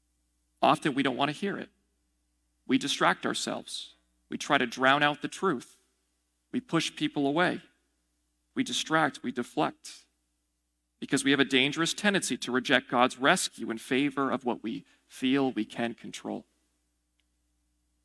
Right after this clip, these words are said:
Recently, I was confronted by a good friend, a good Christian friend, about some behavior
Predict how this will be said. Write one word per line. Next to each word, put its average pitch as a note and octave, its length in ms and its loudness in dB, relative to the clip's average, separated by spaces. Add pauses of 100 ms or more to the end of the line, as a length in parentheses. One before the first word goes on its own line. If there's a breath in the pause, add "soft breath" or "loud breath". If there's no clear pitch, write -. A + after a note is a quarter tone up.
(2500)
Recently, F3 400 6
I C#3+ 100 8
was F#3 180 6
confronted C3 460 0
by A2 140 0
a A#2 40 -2
good A2 200 -4
friend, - 280 -8
a G#2+ 40 -18
good - 180 -4
Christian - 300 -6
friend, A#2 280 0 (1040)
about C#3+ 140 6
some D3 140 -2
behavior C#3 480 2